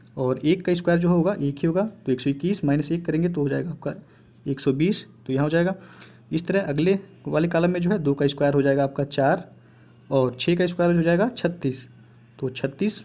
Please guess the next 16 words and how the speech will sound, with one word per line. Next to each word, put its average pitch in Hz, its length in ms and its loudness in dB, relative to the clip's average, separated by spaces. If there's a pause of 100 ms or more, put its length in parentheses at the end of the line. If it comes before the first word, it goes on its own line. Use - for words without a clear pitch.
माइनस 143 300 0
चार 165 140 0
कर 160 120 -4
देंगे 165 220 0
तो 160 100 -2
हो 139 40 0
जाएगा 139 220 2
आपका 143 240 -4
बत्तीस। 131 420 -6 (360)
तो 143 60 -6
यहाँ 156 220 2
आंसर 151 300 -2
जो 180 80 -2
हो 175 60 2
जाएगा 170 260 4
आपका 196 260 0